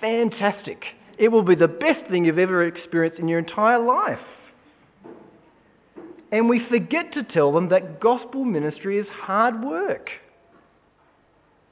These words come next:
Or we say to parents, "Just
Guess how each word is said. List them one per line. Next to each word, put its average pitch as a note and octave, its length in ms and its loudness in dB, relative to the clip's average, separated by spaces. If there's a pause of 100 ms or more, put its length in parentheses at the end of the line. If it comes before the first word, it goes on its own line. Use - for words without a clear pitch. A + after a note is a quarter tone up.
(1200)
Or A3 80 8
we A#3+ 180 4
say A#3 140 2
to G#3 80 2
parents, G#3 440 0 (380)
"Just D4 220 -2